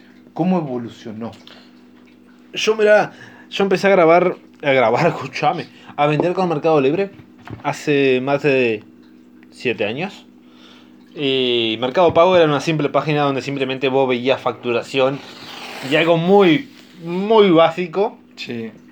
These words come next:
Speaker 2: muy berreta.
Speaker 1: Sí, recuerdo, recuerdo todo eso.
Speaker 2: Y donde era,
Speaker 1: Esa
Speaker 2: simplemente
Speaker 1: etapa.
Speaker 2: gestionaba los pagos, nada más.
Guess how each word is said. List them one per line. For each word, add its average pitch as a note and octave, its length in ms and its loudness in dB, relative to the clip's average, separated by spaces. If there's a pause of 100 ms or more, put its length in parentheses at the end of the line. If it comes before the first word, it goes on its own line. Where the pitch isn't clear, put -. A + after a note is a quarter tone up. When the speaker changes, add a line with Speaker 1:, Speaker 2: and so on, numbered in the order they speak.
(580)
Speaker 2:
muy D#3+ 420 0
berreta. E3+ 600 2
Speaker 1:
Sí, A#2+ 180 -6
recuerdo, A2+ 500 -10
recuerdo A2 420 -10
todo G#2+ 160 -14
eso. G#2+ 140 -14
Speaker 2:
Y D#3+ 120 0
donde E3 280 0
era, F#3 100 2
Speaker 1:
Esa A#2+ 160 -4
Speaker 2:
simplemente G#3 480 0
Speaker 1:
etapa. G3 220 -4
Speaker 2:
gestionaba G#3+ 920 -2 (400)
los E3 140 -8
pagos, B2+ 300 -6 (220)
nada B3 200 -8
más. - 80 -18